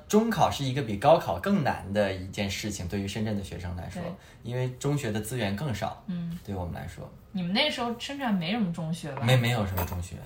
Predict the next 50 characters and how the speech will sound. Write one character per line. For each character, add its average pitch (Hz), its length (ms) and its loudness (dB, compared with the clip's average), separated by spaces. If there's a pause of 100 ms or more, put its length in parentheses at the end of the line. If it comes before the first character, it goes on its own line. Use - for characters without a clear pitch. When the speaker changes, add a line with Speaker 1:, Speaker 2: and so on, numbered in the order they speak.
(180)
Speaker 1:
对。 107 200 -2
Speaker 2:
嗯。 82 220 -6 (380)
Speaker 1:
然 95 160 -4
后 98 880 0 (300)
Speaker 2:
那 269 100 -6
时 220 160 -4
候， 208 60 -2 (560)
就 - 160 -4
想 196 180 2
想， 196 160 4 (220)
如 220 180 2
果 285 140 -2
你 185 340 -2
读 196 180 -4
中 269 200 -2
学， 262 100 -6
你 185 220 0
是 208 60 -6 (500)
几 - 160 -12
岁？ 175 260 -6
九 170 220 -4
几 226 160 -2
年？ 135 180 -6 (160)
Speaker 1:
呃， 117 240 2
没， 117 140 2
没， 127 160 0
没 107 160 0
有， 98 180 -4
我 101 100 -4
读 117 160 -10
中 135 140 -6
学 131 80 -4
是 117 120 -6
零 104 260 -2
二 123 240 0
年， 95 200 -6 (200)
Speaker 2:
嗯。 185 80 2
Speaker 1:
零 170 80 2
二 165 160 0
年 98 180 -4
的 - 80 -8
时 - 140 -10
候 - 100 -8
的 - 100 -12
事 - 140 -12
情， - 240 -14
十 - 80 -8
三 98 240 -6
岁。 - 240 -8 (920)
对。 85 240 -8